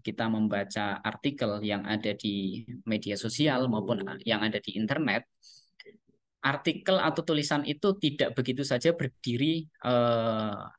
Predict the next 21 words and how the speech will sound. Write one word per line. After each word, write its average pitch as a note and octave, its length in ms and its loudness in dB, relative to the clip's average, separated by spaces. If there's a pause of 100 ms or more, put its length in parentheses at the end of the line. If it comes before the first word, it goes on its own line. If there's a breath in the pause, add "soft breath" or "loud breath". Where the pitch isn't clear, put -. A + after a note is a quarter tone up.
(220)
apa, A#2+ 640 -4
be-, C3+ 160 0
berdiri - 560 -2
apa C3 320 0
adanya. G#2 400 -2 (560 soft breath)
Pasti D#3 480 2
di C3+ 80 2
belakangnya A2+ 560 0
itu D#3 320 0
terdapat C3 720 -2 (160)
kepentingan-kepentingan A2 1040 -2
tertentu, D3+ 800 -2
terdapat - 560 -2
ideologi-ideologi A2 1120 -2
tertentu C3 640 -4
yang A#2 320 0
ingin C#3 480 2 (340)
disampaikan A2 880 2
melalui A2 480 2
tulisan G#2+ 320 -2
tersebut. G2+ 560 -8